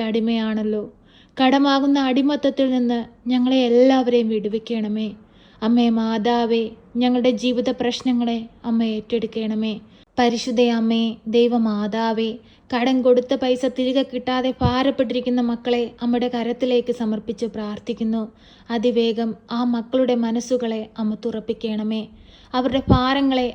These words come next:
അമ്മ കാണണമേ. അമ്മേ മാതാവേ, അവരാഗ്രഹിക്കുന്നത് പോലെ അവരുടെ ജീവിത ആവശ്യങ്ങളെ അമ്മ നടത്തി കൊടുക്കണമേ. പരിശുദ്ധ അമ്മേ, ദൈവമാതാവേ, പലവിധ കേസുകളിൽ അകപ്പെട്ട് ജീവിക്കുന്നവരെ അമ്മയുടെ കരത്തിലേക്ക് സമർപ്പിച്ച്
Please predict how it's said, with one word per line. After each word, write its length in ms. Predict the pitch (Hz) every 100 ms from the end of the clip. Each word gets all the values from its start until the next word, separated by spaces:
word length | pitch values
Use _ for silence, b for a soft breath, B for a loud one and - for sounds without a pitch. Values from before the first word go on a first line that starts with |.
| -
അമ്മ 120 | 226 226
കാണണമേ. 640 | 226 214 214 220 220 220 214 - b b b 233
അമ്മേ 200 | 226 226 220
മാതാവേ, 600 | 220 220 226 226 220 220 214 220
അവരാഗ്രഹിക്കുന്നത് 920 | 226 233 226 226 226 233 240 226 220 214 214
പോലെ 300 | 220 226 220 B B B
അവരുടെ 240 | 240 247 247 208
ജീവിത 280 | 254 240 254 233
ആവശ്യങ്ങളെ 580 | 233 247 - 247 233 226 214 -
അമ്മ 140 | 220 220
നടത്തി 320 | 214 208 226 214
കൊടുക്കണമേ. 600 | 208 214 220 220 220 220 - B B B _
പരിശുദ്ധ 420 | 247 233 247 226 233 226
അമ്മേ, 240 | 226 233 233 - - -
ദൈവമാതാവേ, 960 | 269 269 247 226 220 214 220 220 226 214 B B B -
പലവിധ 360 | 247 247 247 254 254
കേസുകളിൽ 540 | 247 247 269 254 247 240
അകപ്പെട്ട് 360 | 233 247 247 240
ജീവിക്കുന്നവരെ 600 | 240 233 233 233 233 226 226 -
അമ്മയുടെ 260 | 233 240 240 240
കരത്തിലേക്ക് 580 | 233 254 262 254 247 247
സമർപ്പിച്ച് 480 | 247 226 226 233 240